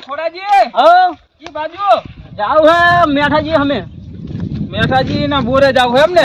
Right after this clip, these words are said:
Speaker 2: બોરે, બોરે.
Speaker 1: બરોબર. શું કોઈ કોમથી જાવ હે કે?
Speaker 2: આપણે એમની જમીન રાખવાની ભાગવી.
Speaker 1: હા, હા.
Speaker 2: બરાબર?
Speaker 1: એમની જમીન એમ?
Speaker 2: હોવે.
Speaker 1: હારું,
Speaker 2: એટલે
Speaker 1: હારું રાખો.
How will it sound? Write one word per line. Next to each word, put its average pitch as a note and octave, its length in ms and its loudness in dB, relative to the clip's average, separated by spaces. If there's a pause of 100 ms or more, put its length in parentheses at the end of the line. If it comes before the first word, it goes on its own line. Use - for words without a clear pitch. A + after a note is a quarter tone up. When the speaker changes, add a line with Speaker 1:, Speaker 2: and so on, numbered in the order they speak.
Speaker 2:
બોરે, B3 200 4
બોરે. A3 300 0 (600)
Speaker 1:
બરોબર. G#3+ 380 2
શું B3+ 140 -2
કોઈ C4 140 4
કોમથી C4 340 0
જાવ D4+ 260 4
હે D#4 80 4
કે? D#4 120 2
Speaker 2:
આપણે C#4+ 240 4
એમની - 240 0
જમીન B3+ 300 2
રાખવાની A3+ 440 2
ભાગવી. F3+ 500 -2 (200)
Speaker 1:
હા, E3 280 -4
હા. F3 120 -2 (160)
Speaker 2:
બરાબર? C4+ 320 2 (240)
Speaker 1:
એમની A3 260 -2
જમીન A3+ 260 0
એમ? D#4 160 2
Speaker 2:
હોવે. F#3 140 0 (920)
Speaker 1:
હારું, A3+ 240 0
Speaker 2:
એટલે A#3 100 4
Speaker 1:
હારું B3+ 180 2
રાખો. C4 320 4